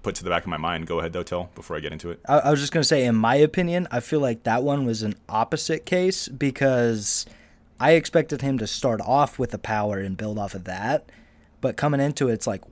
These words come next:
Speaker 2: what the fuck? He doesn't have any powers? Obviously, he's gonna get one at some point, but it was just so weird to me that he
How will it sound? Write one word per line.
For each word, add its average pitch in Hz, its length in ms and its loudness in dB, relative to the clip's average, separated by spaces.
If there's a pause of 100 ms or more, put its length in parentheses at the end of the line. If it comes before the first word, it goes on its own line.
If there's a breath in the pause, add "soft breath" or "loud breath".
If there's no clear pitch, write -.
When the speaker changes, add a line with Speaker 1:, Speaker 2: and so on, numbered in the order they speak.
(140)
Speaker 2:
what 117 220 -4
the 123 80 0
fuck? - 300 -2
He - 100 -10
doesn't 113 280 -2
have 113 380 -2
any 160 220 2
powers? 180 500 6
Obviously, 185 380 6
he's 160 140 -2
gonna 160 180 4
get 131 320 4
one 160 160 4
at 131 100 0
some 139 300 0
point, 170 260 0
but 131 100 -2
it 120 40 0
was 113 140 -2
just 120 180 -4
so 156 160 4
weird 127 420 0
to 127 80 -4
me 117 140 2
that 101 140 -6
he 95 100 -10